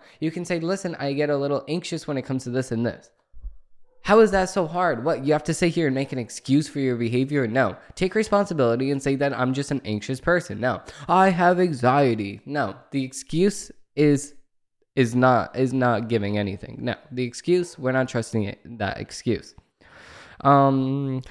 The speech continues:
until we take some define-, definite actions, we're changing the narrative about it just being a mental health issue and start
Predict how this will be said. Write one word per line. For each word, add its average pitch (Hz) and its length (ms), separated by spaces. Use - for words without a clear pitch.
until 202 360
we 190 140
take 175 200
some 165 200
define-, 143 680
definite 143 480
actions, 127 440
we're 135 280
changing 160 420
the 170 100
narrative 113 600
about 135 440
it 135 200
just 127 300
being 127 340
a 117 80
mental 113 320
health 170 220
issue 110 380
and 123 160
start 147 360